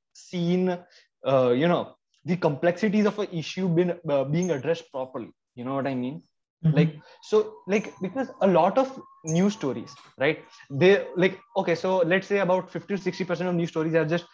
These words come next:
Speaker 1: you have to know about something that happened, right? Like, the title o-, is almost enough. And then if you want to know a bit more, you can just read the article, right? But then if it's like,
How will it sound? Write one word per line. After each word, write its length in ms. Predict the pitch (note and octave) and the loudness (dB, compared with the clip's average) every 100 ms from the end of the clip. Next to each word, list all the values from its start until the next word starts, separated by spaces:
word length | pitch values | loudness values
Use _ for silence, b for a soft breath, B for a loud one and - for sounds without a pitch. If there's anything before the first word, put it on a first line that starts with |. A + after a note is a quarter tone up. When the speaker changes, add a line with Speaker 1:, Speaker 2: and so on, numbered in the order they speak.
| b _ | b _
Speaker 1:
you 200 | B2+ E3+ | -4 0
have 220 | F3+ E3 | 2 0
to 120 | F3 E3+ | 0 -2
know 200 | D3 F3 | -2 2
about 260 | E3+ E3 | 2 0
something 280 | D#3+ C#3 D3+ | -6 -8 -6
that 160 | C3 C3 | -6 -4
happened, 300 | B2 G2 F2 | -6 -8 -6
right? 160 | A2+ B2 _ _ D3 | -6 -6 _ _ 0
Like, 320 | D3+ D3 - | 0 0 -4
the 120 | F3+ | -2
title 420 | E3+ D#3+ E3 F#3 E3+ | 2 0 2 2 4
o-, 220 | E3+ - | 2 2
is 180 | F#3+ E3+ | -2 -2
almost 520 | - F3+ F3+ F3+ - | 2 2 2 -2 -2
enough. 240 | C3+ B2 C#3+ | -8 -6 -4
And 160 | C#3+ | -2
then 160 | C#3+ C#3+ | -4 -4
if 140 | D3+ | -6
you 80 | E3 | -2
want 140 | D#3+ D#3+ | -2 0
to 60 | |
know 120 | D#3 | 0
a 40 | D3 | 0
bit 100 | C#3+ D3 | -2 -4
more, 120 | C#3+ | -4
you 80 | C3 | -4
can 140 | C3+ | -6
just 160 | B2+ - | -8 -6
read 120 | C#3 B2 | -6 -4
the 80 | A#2+ | -6
article, 180 | G2+ - _ - | -6 -12 _ -4
right? 220 | B2+ - b b b | -4 -6 b b b
But 260 | E3+ D3+ - | 0 0 -2
then 380 | - F#3+ A2+ - _ _ - | 0 0 -4 -12 _ _ -12
if 160 | F3+ | -10
it's 260 | B3 G#3 - | -8 -8 -4
like, 300 | A3 A3 | -4 -4